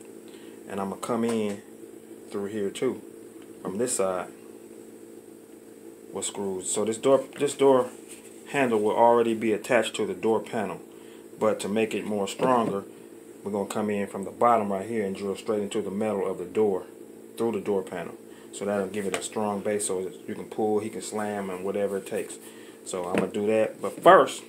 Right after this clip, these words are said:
before I even do all that, I'm about to wrap these handles, because I'm not finna keep taking this door panel off. It got wires in it and it takes too long. So I'm gonna wrap both of these panels,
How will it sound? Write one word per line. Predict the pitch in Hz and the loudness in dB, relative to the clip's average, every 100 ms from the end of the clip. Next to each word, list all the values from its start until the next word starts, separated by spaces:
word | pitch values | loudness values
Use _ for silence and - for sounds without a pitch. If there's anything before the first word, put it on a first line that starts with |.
| - - - - | -16 -18 -18 -18
before | - 151 151 | 2 8 10
I | |
even | 143 139 | 10 8
do | 147 | 10
all | 131 131 | 10 12
that, | 139 | 10
I'm | 120 | 10
about | 131 117 | 8 6
to | 104 | 6
wrap | 123 120 | 6 6
these | 120 110 | 2 0
handles, | 117 107 90 - - - - - - | 0 -2 -4 -8 -16 -18 -18 -18 -6
because | 104 101 98 | 0 2 4
I'm | 113 | 2
not | 117 - | 2 2
finna | 107 | -2
keep | 113 110 | -4 -2
taking | 113 104 | 0 0
this | 101 | -2
door | 101 104 | 0 0
panel | 107 92 95 | 0 -2 0
off. | 95 | 0
It | 107 | 0
got | 104 90 | 0 2
wires | 101 98 92 | 2 0 -2
in | 95 92 | -4 -6
it | 90 | -6
and | |
it | 90 | -6
takes | 107 101 | -6 -6
too | - | -6
long. | 87 95 87 87 | -8 -6 -8 -8
So | 92 87 - - - | -8 -8 -12 -16 -10
I'm | 98 | -2
gonna | 98 | 2
wrap | 104 90 | 4 4
both | 107 113 | 4 4
of | 120 | 2
these | 123 | 0
panels, | - 120 110 110 | 2 2 2 -2